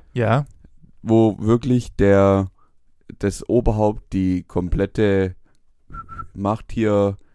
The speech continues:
Speaker 2: "Ich bin Jesus, ich sag, was losgeht", ist.
Speaker 1: Was ist Jesus?
Speaker 2: <laughs> Ähm,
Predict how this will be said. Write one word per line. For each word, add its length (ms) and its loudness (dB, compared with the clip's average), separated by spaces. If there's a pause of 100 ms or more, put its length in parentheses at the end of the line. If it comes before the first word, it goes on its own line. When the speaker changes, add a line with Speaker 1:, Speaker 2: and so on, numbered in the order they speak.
Speaker 2:
"Ich 240 -10
bin 560 -2 (120)
Jesus, 440 -6
ich 180 -10
sag, 260 -4
was 380 -8
losgeht", 520 -4
ist. 200 -8 (100)
Speaker 1:
Was 280 -6
ist 160 -18
Jesus? 380 -14
Speaker 2:
<laughs> 1160 4
Ähm, 360 2